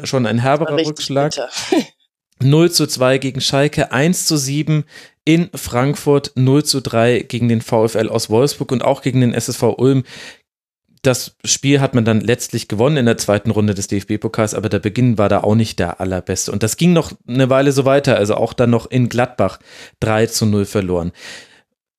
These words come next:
Speaker 1: Woran lag es dann, dass man in der Folge da die Umkehr geschafft hat? Also es wurde eingeleitet dann mit einem vier zu eins zu Hause gegen Hertha B S C. Ist das jetzt Zufall gewesen? Hat sich da was verändert in der Mannschaft? Du hast als zweiten Punkt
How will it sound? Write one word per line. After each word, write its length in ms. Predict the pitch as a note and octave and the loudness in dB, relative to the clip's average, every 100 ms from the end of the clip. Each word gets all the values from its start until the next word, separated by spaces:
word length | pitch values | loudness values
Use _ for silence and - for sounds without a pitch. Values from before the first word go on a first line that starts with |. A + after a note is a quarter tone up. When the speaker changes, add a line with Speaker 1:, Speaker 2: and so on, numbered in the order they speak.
| - | -20
Speaker 1:
Woran 640 | A2+ D3+ F3 A3 G3+ A#2+ _ | -2 0 2 2 2 -2 _
lag 480 | A#2 A#2 A#2 D3+ - | -6 -2 0 -2 -4
es 200 | G3 - | -8 -2
dann, 320 | F3+ F#3+ F3 - _ | 0 2 -2 -8 _
dass 220 | - C3+ | -2 0
man 280 | D3 C#3 A#2+ - _ _ _ _ | 2 0 0 -8 _ _ _ _
in 120 | C#3+ | 0
der 120 | C3 | 0
Folge 520 | A#2 - C3+ E3+ F#3+ F3+ | 0 0 2 2 2 2
da 320 | C3+ D3 D3 | 2 2 0
die 240 | C#3 C#3 | -2 -2
Umkehr 380 | C#3 C#3+ - F#2+ | 0 0 0 -4
geschafft 360 | E2 - F2 - | -4 -8 -6 -6
hat? 100 | G#2+ | -4
Also 200 | G2+ A2 | -2 -2
es 100 | - | 0
wurde 220 | D3+ D#3 | 2 2
eingeleitet 500 | C3+ D3 C3+ C#3 C3 | 2 2 2 0 2
dann 140 | B2+ | 2
mit 120 | B2+ | 2
einem 120 | B2 A2+ | 0 -4
vier 280 | - F3+ | 0 -2
zu 160 | - C#3 | 0 -2
eins 320 | B2 B2 C#3+ | 0 0 0
zu 140 | - B2+ | -2 2
Hause 300 | B2 C3 B2+ | 2 2 -2
gegen 320 | A#2 A2+ G2+ _ - _ | -4 -4 -4 _ -20 _
Hertha 460 | - B2+ C3 A#2 - | -2 0 2 0 -2
B 260 | - A2 | -2 0
S 240 | G#2 - - | 0 -2 -6
C. 280 | A2+ D#2+ - - - - _ _ _ _ _ _ _ _ _ _ | -4 -4 -8 -20 -20 -20 _ _ _ _ _ _ _ _ _ _
Ist 160 | - D3+ | -4 0
das 120 | D3+ | 0
jetzt 200 | B2+ - | 0 -4
Zufall 380 | - G3+ A3 G#3 | -2 0 0 0
gewesen? 560 | F#3+ E3+ F3+ F#3 F#3+ - | 0 0 0 0 -4 -4
Hat 200 | B2+ C3+ | -4 -2
sich 180 | C3+ - | -2 0
da 160 | B2 | 0
was 220 | A#2 A2+ | 0 -2
verändert 580 | - B2 - D3 E3+ E3+ | -4 -4 -2 0 2 0
in 100 | - | 0
der 120 | B2 | 0
Mannschaft? 480 | A#2 C#3 F#3 F3+ - | 2 2 2 0 -2
Du 40 | C3+ | -2
hast 160 | C#3 | -2
als 220 | - - | -4 -4
zweiten 380 | - A#2+ C#3+ D#3+ | 0 2 2 0
Punkt 260 | - D3+ | 2 0